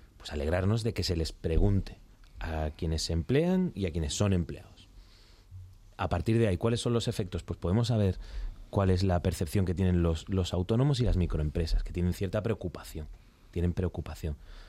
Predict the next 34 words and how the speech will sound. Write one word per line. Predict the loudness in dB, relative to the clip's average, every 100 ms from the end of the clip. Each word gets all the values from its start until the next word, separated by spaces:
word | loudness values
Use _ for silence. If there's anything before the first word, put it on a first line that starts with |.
| -20 -20 -12
Pero | -4 0
no | 0
preocupación | 0 -2 0 0
porque | 0 -2 0
no | 2 2
tengan | 2 2 4
interés | 2 2 0 0
en | -2
que | -2
el | -4
salario | -2 -2 0
mínimo | 0 0
interprofesional | -2 -6 -8 -8 -6 -6 -2 -2 0
sea | -2 -4 -8 -20 -8
lo | 0
más | 2 2
alto | -2 -4
posible, | -8 -6 -6 -6
que |
es | -6
algo | -6 -6
en |
lo | -6
que | -6
todos | -8 -8
estamos | -10 -10 -10
de | -12
acuerdo, | -12 -14 -16 -20 -20 -20 -20 -20 -20 -20 -20
sino | -2 2
en | 4
si | 2
serán | 2 2
capaces | 2 0 -4 -8 -14 -20 -20 -20 -20 -20 -20 -8
de, | 0 2 2 0